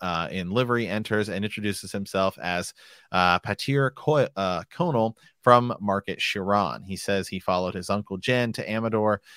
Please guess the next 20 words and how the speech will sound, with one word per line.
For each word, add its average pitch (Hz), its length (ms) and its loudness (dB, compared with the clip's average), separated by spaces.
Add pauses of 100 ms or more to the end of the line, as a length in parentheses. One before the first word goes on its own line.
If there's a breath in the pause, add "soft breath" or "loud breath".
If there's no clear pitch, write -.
(160 soft breath)
and 104 220 2
when 104 180 2
they 98 160 2
heard 127 380 4
about 101 180 2
Morghese, 98 540 -2
they 95 80 -4
wanted 101 320 -4
to 92 80 -4
help 87 260 -6
her 73 100 -10
escape. 90 460 -2
Morghese 87 500 -8
asks 85 460 -4
him 92 240 -6
how 90 360 -2
things 85 280 -10
are 80 220 -2
in 73 80 -12
Andor, 113 500 2